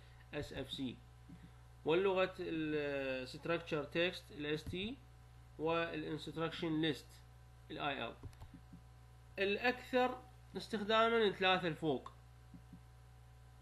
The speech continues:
يعني ذن الاثنين تقريبا استخدامهم جدا نادر، اثنين الاخيرات.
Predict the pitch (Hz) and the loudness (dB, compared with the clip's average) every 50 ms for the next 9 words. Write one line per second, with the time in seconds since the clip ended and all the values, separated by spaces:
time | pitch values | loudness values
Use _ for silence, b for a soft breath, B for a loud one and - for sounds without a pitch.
0 | - - - 170 - 190 190 196 214 208 202 196 190 190 196 190 170 - 165 - | -14 -6 0 2 2 4 4 4 4 2 2 2 2 2 2 0 -2 -6 -10 -6
1 | - 196 202 202 202 202 202 - - - - 190 - 196 196 190 196 190 190 185 | -2 0 2 2 2 2 0 -4 -8 -10 -10 -6 0 0 2 2 2 0 -2 -4
2 | 170 - - - - - - - 180 175 180 175 170 165 160 175 165 160 175 170 | -8 -12 -14 -20 -20 -18 -12 -8 -6 -4 -2 -2 -2 -2 -4 -4 -4 -2 -2 0
3 | 160 156 156 151 135 117 117 - - - - - - - - - - - - - | 0 0 0 0 0 -2 -4 -10 -14 -18 -20 -20 -20 -20 -20 -20 -20 -20 -20 -20
4 | - - - - - - 156 151 147 139 131 - 135 127 123 117 117 | -20 -20 -20 -18 -10 -6 -4 -2 -2 -2 -4 -4 -4 -4 -4 -6 -6